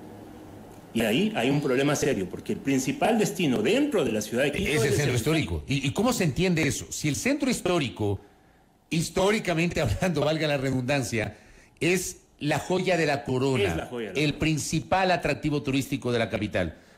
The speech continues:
Speaker 2: ¿por qué está tan lento el proceso de reactivación, Diego? ¿Qué está pasando ahí?
Speaker 1: Ahí hay una serie de factores. La pandemia hizo, por ejemplo,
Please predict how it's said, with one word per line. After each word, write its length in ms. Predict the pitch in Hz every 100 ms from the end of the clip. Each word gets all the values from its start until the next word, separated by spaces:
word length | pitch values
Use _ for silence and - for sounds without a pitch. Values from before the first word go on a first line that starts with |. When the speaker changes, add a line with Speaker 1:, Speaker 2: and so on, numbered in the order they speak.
| -
Speaker 2:
¿por 160 | - 113
qué 100 | -
está 240 | 160 151
tan 180 | 127 139
lento 260 | 131 139 139
el 40 |
proceso 320 | 117 110 123
de 80 | 127
reactivación, 460 | 113 110 120 110 131
Diego? 220 | 131 110 - -
¿Qué 80 |
está 160 | 143 -
pasando 280 | 127 143 139
ahí? 120 | 139 - - -
Speaker 1:
Ahí 140 | 254
hay 80 | 311
una 180 | 294 247
serie 280 | - 254
de 60 | 254
factores. 600 | - 123 - 120 90 - - - -
La 180 | 135 151
pandemia 480 | 170 170 240 294 262
hizo, 480 | 208 - 208 226 - -
por 140 | 135
ejemplo, 400 | 151 175 180 196